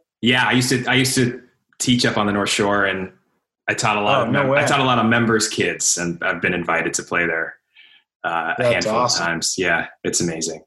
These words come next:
Speaker 2: Yeah. I forget what hole it was, but, like, the member I <clears throat> took us out, he was like, "Hey, come over here." And we, like, walked through this little path. We popped out into, like, one of those buildings off to the side.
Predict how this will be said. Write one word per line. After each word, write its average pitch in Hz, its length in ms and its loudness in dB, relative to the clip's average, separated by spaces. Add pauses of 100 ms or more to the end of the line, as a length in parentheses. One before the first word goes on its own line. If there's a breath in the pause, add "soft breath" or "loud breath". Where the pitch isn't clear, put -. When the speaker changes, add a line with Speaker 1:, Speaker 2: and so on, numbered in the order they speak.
(960)
Speaker 2:
Yeah. 117 400 0 (220)
I 123 80 -2
forget 208 240 0
what 139 120 2
hole 139 240 2
it 127 60 2
was, 117 220 0
but, 123 180 2
like, 113 220 2
the 117 80 -4
member 120 520 2 (540)
I 135 180 2
<clears throat> 113 40 -12
took 127 180 -2
us 113 140 -2
out, 131 180 4
he 117 60 2
was 110 140 -2
like, 101 160 -2
"Hey, 151 200 2
come 147 180 -2
over 131 140 2
here." 135 160 2
And 117 80 2
we, 113 100 2
like, 101 200 -2
walked 117 260 0
through 127 100 2
this 113 120 -6
little 113 160 0
path. 120 380 -4 (480 loud breath)
We 123 100 -2
popped 131 400 -2
out 131 200 2
into, 123 140 -6
like, 117 140 2
one 120 160 2
of 117 60 2
those 117 160 0
buildings 127 500 0
off 120 180 0
to 117 100 -6
the 110 100 0
side. 113 420 0